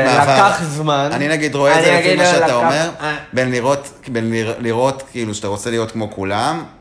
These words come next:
Speaker 1: לבין פתאום אתה אומר, "זה מי שאני, אני מציג את עצמי קודם, ואז כל השאר."
Speaker 2: נכון.
Speaker 1: אז השיפטינג הזה,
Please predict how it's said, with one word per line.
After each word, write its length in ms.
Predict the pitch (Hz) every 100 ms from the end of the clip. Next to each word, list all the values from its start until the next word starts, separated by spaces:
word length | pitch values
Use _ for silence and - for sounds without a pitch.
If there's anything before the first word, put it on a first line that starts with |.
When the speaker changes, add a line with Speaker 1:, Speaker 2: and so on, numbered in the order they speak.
| - _ -
Speaker 1:
לבין 340 | 107 104 120
פתאום 280 | 117 - 123
אתה 140 | 123 123
אומר, 340 | 123 131 120 - - -
"זה 180 | 113 123
מי 100 | 123
שאני, 440 | 110 113 110 131 151
אני 100 | 120
מציג 280 | 104 117
את 80 | 107
עצמי 300 | 101 - 104
קודם, 560 | 95 117 131 160 175 156 - - - - - _ - 104
ואז 280 | 110 110
כל 180 | 110 104
השאר." 340 | 95 - 90 82 - -
Speaker 2:
נכון. 420 | 117 113 - 107 107
Speaker 1:
אז 140 | 101
השיפטינג 500 | 101 135 127 135 104
הזה, 380 | 95 113 135